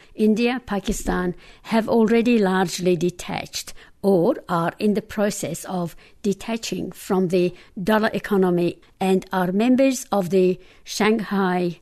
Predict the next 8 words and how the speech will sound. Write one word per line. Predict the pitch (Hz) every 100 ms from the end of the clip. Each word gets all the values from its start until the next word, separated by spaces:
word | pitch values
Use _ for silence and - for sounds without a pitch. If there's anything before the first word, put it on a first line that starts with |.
| -
Cooperation | 208 190 - 208 226 - 214
Organization, | 175 175 165 151 147 131 135 143 - - _ -
S | 208 - -
C | - - 196 -
O. | 226 - - - - _ -
Let's | 208 254 -
face | - 214 208
it, | - -